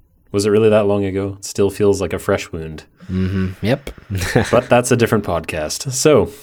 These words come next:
Speaker 1: anyway, moving on. Uh, what else do we have to talk about today? We had sports games, and what else did we have?
Speaker 2: We have racing games. We briefly
Speaker 1: We
Speaker 2: mentioned,
Speaker 1: do.
Speaker 2: of course, Rocket League, um, which is,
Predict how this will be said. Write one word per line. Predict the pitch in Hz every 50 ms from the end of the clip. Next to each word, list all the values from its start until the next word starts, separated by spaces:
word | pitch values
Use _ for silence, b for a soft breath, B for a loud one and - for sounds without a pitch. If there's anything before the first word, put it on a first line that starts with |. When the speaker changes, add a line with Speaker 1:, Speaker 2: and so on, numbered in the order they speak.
| - - - -
Speaker 1:
anyway, | - 151 170 123 95 85 82 90 95 -
moving | - 117 113 117 107 92
on. | 82 76 76 85 101 - _ _ _ -
Uh, | 113 110 110 117
what | 131 143 160 214
else | 202 160 -
do | - 151
we | -
have | - 120 110 -
to | -
talk | - 98 87 80 -
about | - 73 -
today? | - 78 78 - -
We | 82 92 98
had | - 120 104 90 -
sports | - - - 156 156 - -
games, | - 131 123 120 120 120 117 101
and | 90 85 82
what | 82 78
else | 76 73 -
did | - 78 73
we | 78 73
have? | - - - 78 - - -
Speaker 2:
We | 104 104
have | 117 131 123 104 95
racing | 85 85 120 175 - - 175 127 92
games. | 82 78 92 127 160 - - - - -
We | 104
briefly | 95 - 131 143 151 - - 139
Speaker 1:
We | 117
Speaker 2:
mentioned, | 120 123 127 98 104 - 110
Speaker 1:
do. |
Speaker 2:
of | 104 -
course, | - 117 107 101 - -
Rocket | 107 110 - - 110 - -
League, | 131 127 127 123 131 - - b b b b b b b b b b b b _ _ -
um, | 95 92 92 92 90 92 90 98
which | 113 135 135
is, | 143 139 131 135 - - - -